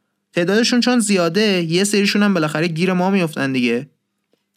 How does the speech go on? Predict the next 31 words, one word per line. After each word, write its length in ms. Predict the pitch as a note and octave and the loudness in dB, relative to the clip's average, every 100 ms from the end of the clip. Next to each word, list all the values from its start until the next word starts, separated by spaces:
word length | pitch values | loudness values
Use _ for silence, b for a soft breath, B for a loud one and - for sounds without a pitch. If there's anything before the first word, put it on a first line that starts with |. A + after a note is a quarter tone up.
| _ _ | _ _
می‌شه 160 | D3+ G3+ | 0 2
اینکه 200 | G#3 D#3 | 2 2
هیچ 260 | E3+ G3 - | 0 -4 -4
پولی 320 | F#3+ F3 C3 | -2 0 2
جز 220 | B2+ B2 - | 0 -2 -2
قهوه‌هایی 540 | C3 C3+ B2+ C3 C3 | -2 -2 -2 0 -2
که 120 | C3 | -4
توی 180 | - C3+ | -4 -4
کافه 280 | C3 B2 C3 | -4 -6 -6
خورده 320 | - C3 B2+ | -4 -2 -2
بودن 260 | C3 D#3 D#3 | -2 -2 -2
خرج 380 | D3 D3 D#3+ | -2 -2 0
نمی‌کنن، 640 | F3 G3 D3+ B2+ A#2+ A#2+ - _ _ | 0 -2 -2 -2 -2 -4 -8 _ _
با 80 | D3 | -10
کلی 380 | - F3 F#3+ F3 | -4 0 2 2
آدم 300 | C#3+ D3+ D#3 | 2 0 0
هم 80 | |
حرف 300 | C#3 D3+ E3 | 0 -2 -2
می‌زنن، 500 | F#3+ F3 D3 C3 B2 b b b | -2 0 0 0 -2 b b b
با 100 | E3 | -4
یه 200 | F3 G3 | 0 2
عالمه 460 | G#3+ E3 D3+ D3 D3 | 2 0 0 0 -2
یادگیری 640 | C3 C#3 C#3 - D3 E3 D#3 | 0 -2 -2 -4 -2 -2 0
جدید 500 | C#3+ C#3 F3+ F#3 E3 | -2 0 0 0 0
برمیگردن 580 | F3+ F3 D#3+ D#3 D3+ | 0 0 0 0 -2
سر 240 | C#3+ C#3 C3 | -2 -2 -4
کارشون. 420 | - A2 G#2 - _ _ _ _ _ _ _ | -6 -8 -8 -12 _ _ _ _ _ _ _
باید 220 | F3 A#3 | 0 2
اینجا 260 | A3 F3+ A3 | 2 2 0
خلاق 560 | G#3+ F3 D#3 E3 G3+ F3+ | 0 -2 0 2 0 0
باشیم 520 | D#3 D3+ C#3+ C3+ | -2 0 -2 -4